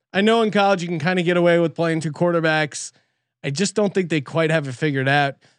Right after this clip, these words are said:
U S C playing with house money again with the new coach.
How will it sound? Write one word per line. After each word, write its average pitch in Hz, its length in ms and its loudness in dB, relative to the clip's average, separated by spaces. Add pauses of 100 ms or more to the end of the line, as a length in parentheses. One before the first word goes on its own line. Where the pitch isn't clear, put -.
U 247 200 4
S 214 120 0
C 202 400 -2
playing 196 340 0
with 165 100 0
house 165 320 -2
money 165 580 -2
again 151 320 -2
with 156 160 -4
the 180 80 -4
new 170 160 0
coach. 151 580 -2